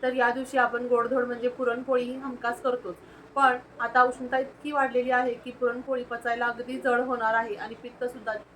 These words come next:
वाढू शकतं. ज्यांना पित्ताचा त्रास आहे ते कोणतीही डाळ खाल्ली तर त्यांना पित्त होतं. अशा लोकांना तरी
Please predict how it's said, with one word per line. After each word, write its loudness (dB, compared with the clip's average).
वाढू 2
शकतं. -6
ज्यांना -4
पित्ताचा 0
त्रास 2
आहे -2
ते 0
कोणतीही -2
डाळ 6
खाल्ली -2
तर -6
त्यांना -2
पित्त -4
होतं. 2
अशा 0
लोकांना 2
तरी 0